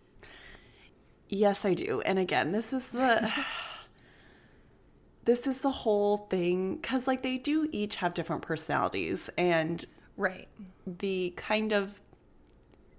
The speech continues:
Speaker 1: minimal amount of energy that I put into paying attention to the M and M commercials,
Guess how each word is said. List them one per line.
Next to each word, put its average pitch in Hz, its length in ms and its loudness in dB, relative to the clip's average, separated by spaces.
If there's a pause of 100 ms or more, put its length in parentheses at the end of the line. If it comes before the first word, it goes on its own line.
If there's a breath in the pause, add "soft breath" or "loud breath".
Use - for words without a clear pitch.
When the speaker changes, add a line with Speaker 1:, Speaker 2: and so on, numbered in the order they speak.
(140)
Speaker 1:
minimal 220 540 4
amount 190 340 6
of 160 100 0
energy 160 480 2
that 151 160 2
I 151 100 4
put 156 340 -2
into 151 420 -2
paying 151 260 -2
attention 147 540 -2
to 151 180 -4
the 143 180 0
M 151 140 -2
and 139 80 -2
M 139 180 -2
commercials, 143 760 -4